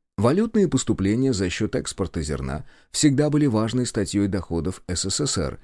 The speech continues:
обеспечивших в свое время индустриализацию страны. В свете стоявших задач возникло стремление резко увеличить производство мягкой пшеницы. Можно было, конечно, на ранее освоенных землях улучшить технологию возделывания,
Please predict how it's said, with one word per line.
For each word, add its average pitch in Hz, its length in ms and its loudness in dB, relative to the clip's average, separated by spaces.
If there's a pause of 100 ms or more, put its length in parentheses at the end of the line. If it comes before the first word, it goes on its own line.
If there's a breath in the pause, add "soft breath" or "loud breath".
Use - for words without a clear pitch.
(100)
обеспечивших 120 1120 0
в - 60 -6
свое 80 360 0
время 160 420 0
индустриализацию 98 1000 0
страны. 80 560 -4 (640)
В - 80 -2
свете 104 420 2
стоявших 95 560 -2
задач 120 380 0
возникло 110 500 2
стремление 143 640 2
резко 135 340 4
увеличить 143 560 0 (200 loud breath)
производство 120 640 2
мягкой 87 380 0
пшеницы. - 640 -6 (280)
Можно 123 300 2
было, 113 220 2
конечно, 107 420 -2
на 101 140 -2
ранее 107 260 -2
освоенных 104 500 0
землях 98 460 0
улучшить 98 380 0
технологию 104 640 0
возделывания, 104 800 0